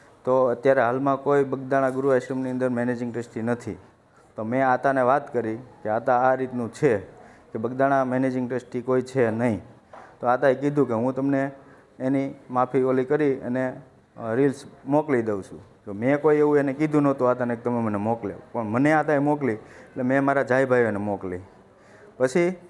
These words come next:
બીજા દિવસે, અ, એના, એમના દીકરાનો, જયરાજભાઈનો ફોન આવ્યો મારામાં કે તું ક્યાં છો ને તને મળવાનું છે.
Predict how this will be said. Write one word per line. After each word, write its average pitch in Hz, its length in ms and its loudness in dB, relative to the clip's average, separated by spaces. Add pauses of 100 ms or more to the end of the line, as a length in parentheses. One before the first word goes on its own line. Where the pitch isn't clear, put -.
(500)
બીજા 156 320 4
દિવસે, 131 380 2
અ, - 1400 -8 (760)
એના, 135 360 0
એમના 143 220 2
દીકરાનો, 147 460 2
જયરાજભાઈનો 123 540 2
ફોન 107 280 -2
આવ્યો 95 120 -4
મારામાં 90 400 -12
કે 104 60 -8
તું 117 240 -6
ક્યાં 151 220 4
છો 131 160 -4
ને 113 60 -6
તને 117 160 -2
મળવાનું 110 520 2
છે. - 140 -20